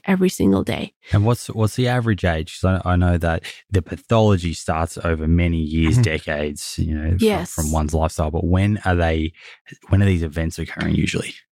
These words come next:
Speaker 3: Up to fifty-five, men and women are equal.
Speaker 1: Yeah.
Speaker 3: And then after fifty-five, men have disproportionately higher proclivity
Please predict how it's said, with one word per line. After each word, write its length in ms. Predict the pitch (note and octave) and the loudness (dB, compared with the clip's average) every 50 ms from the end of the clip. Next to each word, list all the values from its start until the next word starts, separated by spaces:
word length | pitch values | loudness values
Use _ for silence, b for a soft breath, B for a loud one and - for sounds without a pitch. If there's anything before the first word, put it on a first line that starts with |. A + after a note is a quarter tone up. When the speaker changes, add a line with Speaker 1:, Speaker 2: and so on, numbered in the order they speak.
| _ _ _ _ _ _ - | _ _ _ _ _ _ -6
Speaker 3:
Up 200 | - D#3 D#3 _ - | -4 -4 -4 _ -4
to 80 | E3+ | -6
fifty-five, 680 | - - - C#3+ - - C#3 B2 - C3+ B2 A2+ G#2+ A#2+ | -4 -2 -4 -4 -2 -2 -2 0 0 0 0 0 0 0
men 220 | B2 A#2+ B2 B2 A#2 | 0 2 2 4 4
and 140 | A2+ A2+ | 2 4
women 260 | A2+ A2+ A2 A2 G#2+ G#2+ | 4 4 4 4 4 2
are 160 | G#2 G2+ G2+ | 2 2 0
equal. 560 | G2+ G#2 G#2 G#2 - - - G2 F#2 F#2 G#2 | 2 2 0 0 0 -2 0 0 2 2 2
Speaker 1:
Yeah. 200 | G#2 F#3 E3+ F3 - _ _ _ _ _ _ _ - | 2 0 0 -2 -6 _ _ _ _ _ _ _ -2
Speaker 3:
And 160 | A2+ A2+ A2+ | 2 2 4
then 100 | A#2+ A#2 | 4 2
after 280 | B2 C3+ C#3 - - A#2 | 2 0 0 -2 -4 -4
fifty-five, 520 | - - A#2 - - B2+ - A2 A2 G#2+ | -2 -2 -4 -4 -2 0 2 2 4 4
men 380 | A2+ A2 A2+ A2 G#2+ G2+ E2+ - - | 4 4 4 4 2 2 0 -2 -2
have 160 | - A2 G2 | -2 -2 -2
disproportionately 760 | G#2 - - - - A2 - - A2+ G#2+ - - G#2+ G#2 G2 F#2+ | -2 -4 -6 -6 -6 -6 -2 0 0 2 2 2 2 2 2 0
higher 500 | F#2+ - - G#2+ G2+ F#2 F2+ F2+ F#2 - B B B B B B B B B - | -2 -2 0 0 2 2 2 0 -2 -4 B B B B B B B B B -4
proclivity 640 | - A2+ - - C3+ A2 G2 G#2 F2+ F2+ G2+ _ | -4 -4 -2 0 0 0 0 0 -2 -2 -4 _